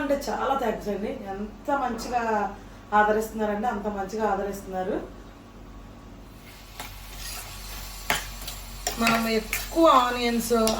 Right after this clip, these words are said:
అట్లా ఏమీ వేసుకోవద్దు, ఎందుకంటే రొయ్య తీయగా ఉంటుంది కాబట్టి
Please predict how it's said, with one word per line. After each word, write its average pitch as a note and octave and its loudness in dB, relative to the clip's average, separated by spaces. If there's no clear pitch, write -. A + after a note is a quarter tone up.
అట్లా G#3 6
ఏమీ G#3+ 4
వేసుకోవద్దు, G#3 0
ఎందుకంటే G#3+ 2
రొయ్య A3 2
తీయగా G#3 2
ఉంటుంది F#3 2
కాబట్టి G#3 2